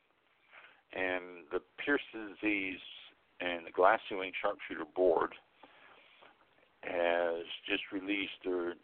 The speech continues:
newest reports, and they're saying that they're finding eggs in different areas that haven't been in before, but that's it. No, no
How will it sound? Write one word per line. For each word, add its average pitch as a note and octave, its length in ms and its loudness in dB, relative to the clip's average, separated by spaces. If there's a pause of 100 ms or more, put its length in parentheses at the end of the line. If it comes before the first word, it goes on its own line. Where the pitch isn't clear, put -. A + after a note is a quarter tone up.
(260)
newest B2 400 -2
reports, E2+ 600 -2 (1040)
and F2+ 600 2 (160)
they're F#2 120 2 (180)
saying F#2 420 -2
that F2 320 6 (120)
they're F2+ 240 4 (180)
finding A#2 520 4 (160)
eggs C3+ 340 4 (140)
in G2+ 240 -4
different G#2 300 0 (100)
areas A2+ 480 8
that E2+ 120 8
haven't F2+ 300 4
been G#2 100 0
in B2+ 140 0
before, A2 520 6 (120)
but E2+ 200 8 (120)
that's F2 200 4 (100)
it. F#2 240 2 (120)
No, F2 340 2 (2750)
no G#2+ 560 4